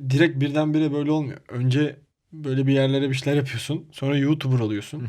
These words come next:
Speaker 2: hı.
Speaker 1: Sonra iki tane, biri çok ucuz, biri çok pahalı şeyi karşılaştırdıktan sonra <laughs> film yapıp sonra da şarkı yapıyorsun.
Speaker 2: Şunu atladın. İlk dört şarkında "Ben şarkıcı değilim." diyorsun. Beşinci şarkında "Ben şarkıcıyım." diyorsun.
Speaker 1: Doğru.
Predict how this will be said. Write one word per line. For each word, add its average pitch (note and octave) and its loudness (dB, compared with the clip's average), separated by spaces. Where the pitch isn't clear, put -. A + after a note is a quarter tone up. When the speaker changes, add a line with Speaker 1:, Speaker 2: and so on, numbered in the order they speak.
Speaker 2:
hı. A#2+ -8
Speaker 1:
Sonra C3+ 0
iki C3+ -8
tane, C#3 -4
biri C3 2
çok D3 -2
ucuz, B2+ 0
biri C3 2
çok C3 -4
pahalı B2+ 4
şeyi C3 0
karşılaştırdıktan C3 -2
sonra C3+ -4
<laughs> - -20
film C#3+ 2
yapıp C#3 -2
sonra - -4
da C3 0
şarkı C#3 4
yapıyorsun. C3 -4
Speaker 2:
Şunu D3+ -4
atladın. D3+ -4
İlk G3 -4
dört G3 2
şarkında C#3+ -2
"Ben D#3+ -2
şarkıcı D#3 -4
değilim." C#3 0
diyorsun. A2+ -8
Beşinci E3 -6
şarkında C3 -6
"Ben A2+ -2
şarkıcıyım." G#2 -10
diyorsun. - -10
Speaker 1:
Doğru. B2+ 0